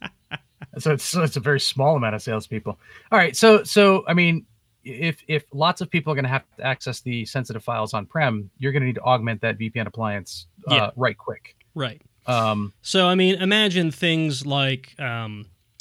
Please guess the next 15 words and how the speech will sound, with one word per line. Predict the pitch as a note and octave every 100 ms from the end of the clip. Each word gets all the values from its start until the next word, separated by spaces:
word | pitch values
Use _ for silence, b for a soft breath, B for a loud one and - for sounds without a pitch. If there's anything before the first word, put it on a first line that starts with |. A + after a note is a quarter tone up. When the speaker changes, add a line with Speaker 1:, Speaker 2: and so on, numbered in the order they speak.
| -
Speaker 2:
folks | - E3+ -
who | D#3+
are | D#3
doing | D#3 D#3
billing | C#3+ A3 D#3 G#2 - -
are | C3+
gonna | C3+
need | C3
access | B2 A#2+ C3
to | -
that. | A2 - _ b b b
Folks | - D3 D3 -
who | D3 C#3
are, | C3 C3 C3 C3 B2+ B2 A#2
um, | B2+ A#2+ A#2 A#2 A2+